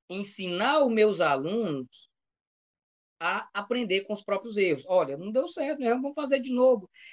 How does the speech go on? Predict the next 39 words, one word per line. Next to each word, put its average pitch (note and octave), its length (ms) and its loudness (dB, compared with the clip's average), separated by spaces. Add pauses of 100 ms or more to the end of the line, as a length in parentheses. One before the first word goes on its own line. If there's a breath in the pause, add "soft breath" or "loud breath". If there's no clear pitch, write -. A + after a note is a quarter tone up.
(200 loud breath)
Porque, G#3+ 220 0
assim, G#3 480 -2 (920)
a E3 140 -2
gente, G#3 520 -2
a E3 140 0
gente F3 400 -6
é G3+ 80 0
muito G3+ 260 -4
pontual A3 520 0
nessa D#3+ 220 -8
questão D#3+ 380 -6
do D#3 140 -10
que - 80 -4
o - 20 0
aluno D#3 200 -2
precisa D3+ 280 -8
saber C#3+ 320 -4
ou F#3 60 -8
não F3+ 80 -10
saber D3 280 -6
naquele E3 280 -6
momento. F3+ 400 -8
Por G3 160 0
exemplo, D#3+ 340 -6 (1120)
o D#3+ 60 -4
aluno G#3 200 -2
tá C4+ 140 -2
fazendo D#4 300 2
uma F4 200 4
prova, D#3 320 4 (920)
terminou F#3 320 2
de A#3 60 -4
fazer C4+ 240 2
a D4+ 80 2
prova, E3+ 440 0 (500)
me D#3+ 160 -2
entregou G3+ 440 4
a C#4 80 0
prova, C#3 540 0